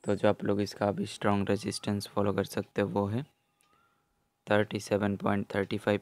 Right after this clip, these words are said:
पे है, इसका ब्रेकआउट आता है। नेक्स्ट रेजिस्टेंस फॉलो कर सकते हो थर्टी नाइन पॉइंट ज़ीरो फ़ाइव पे है। हम्म, तो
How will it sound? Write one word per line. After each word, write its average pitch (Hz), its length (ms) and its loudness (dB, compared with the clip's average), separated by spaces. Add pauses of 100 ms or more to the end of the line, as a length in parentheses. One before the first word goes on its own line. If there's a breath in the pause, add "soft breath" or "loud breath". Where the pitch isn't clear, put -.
पे 110 80 -2
है, 120 160 0
इसका 107 240 0
ब्रेकआउट 98 480 2
आता 101 240 0
है। 117 280 -8 (1200)
नेक्स्ट 104 360 -2
रेजिस्टेंस 101 600 0
फॉलो 101 240 2
कर 101 100 2
सकते - 360 -6
हो 107 140 2
थर्टी 101 440 -2
नाइन 101 300 -4
पॉइंट 101 380 0 (600)
ज़ीरो 101 180 4
फ़ाइव 101 280 -2 (100)
पे 110 60 -2
है। 117 220 -2 (1700)
हम्म, 104 220 -2
तो 104 260 -2